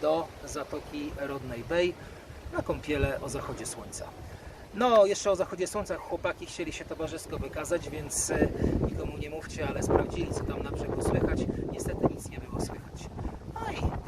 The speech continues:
odpu-, odpuściliśmy już sobie dalszą tą odprawę paszportową i covidowe check-iny, więc, e, naszą żółtą flagę Q,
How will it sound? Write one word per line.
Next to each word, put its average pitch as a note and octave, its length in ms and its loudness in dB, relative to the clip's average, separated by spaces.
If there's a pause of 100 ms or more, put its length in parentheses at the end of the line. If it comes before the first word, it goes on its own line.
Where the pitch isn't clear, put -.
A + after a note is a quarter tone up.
(280)
odpu-, - 300 -6
odpuściliśmy B3 600 -6
już F3 100 -8
sobie E3+ 260 -6
dalszą E3 340 -2 (140)
tą D#3 140 -8
odprawę G3+ 420 0
paszportową F3 720 -2
i D3 120 -6
covidowe C#3+ 540 -8 (100)
check-iny, D3+ 400 -8 (720)
więc, - 560 -2
e, D#3 360 2
naszą D#3+ 440 -4
żółtą E3+ 720 -4
flagę D#3 520 -6
Q, G#3 380 -2